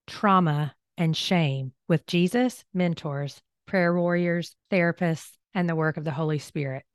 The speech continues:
Tell us what you mean, 'cause you just shared some of that,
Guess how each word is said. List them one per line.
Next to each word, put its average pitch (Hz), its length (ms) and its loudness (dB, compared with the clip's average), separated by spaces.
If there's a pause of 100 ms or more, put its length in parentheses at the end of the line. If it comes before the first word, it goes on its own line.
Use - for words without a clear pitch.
(480)
Tell 269 240 2
us 440 240 -2
what 208 220 -2
you 196 220 -4
mean, 165 640 -4
'cause 185 200 -6
you 185 80 -4
just 269 300 -4
shared 226 440 -4
some 202 240 -6
of 160 140 -8
that, 139 320 -8